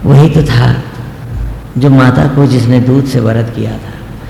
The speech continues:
और वही तो था जिसने बन के आत्मा उस दूध को पुनः रक्त के कणों में लौटाया था।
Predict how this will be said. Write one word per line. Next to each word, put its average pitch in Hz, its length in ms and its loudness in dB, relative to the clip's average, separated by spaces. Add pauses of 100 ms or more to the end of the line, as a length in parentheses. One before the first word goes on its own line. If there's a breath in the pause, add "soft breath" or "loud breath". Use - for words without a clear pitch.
(280 loud breath)
और 156 80 2
वही 156 200 6
तो 180 160 0
था 185 200 2
जिसने 165 300 0
बन 160 160 2
के 175 180 0
आत्मा 160 320 0
उस 135 140 0
दूध 147 360 0
को 143 120 2
पुनः 139 300 2
रक्त 127 360 -2
के 123 80 -2
कणों 123 260 -2
में 120 120 0
लौटाया 113 420 -4
था। - 220 -14